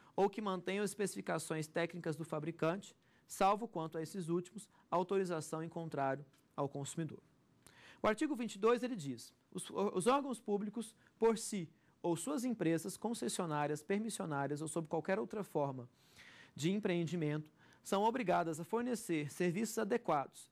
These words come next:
eficientes, seguros e, quanto aos essenciais, contínuos." Então, mais uma vez, eu tenho aqui o poder público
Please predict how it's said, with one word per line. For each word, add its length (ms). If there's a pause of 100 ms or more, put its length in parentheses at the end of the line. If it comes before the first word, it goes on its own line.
(100)
eficientes, 800
seguros 640
e, 60
quanto 320
aos 100
essenciais, 840
contínuos." 580 (420)
Então, 160
mais 220
uma 140
vez, 240
eu 60
tenho 220
aqui 300
o 40
poder 340
público 360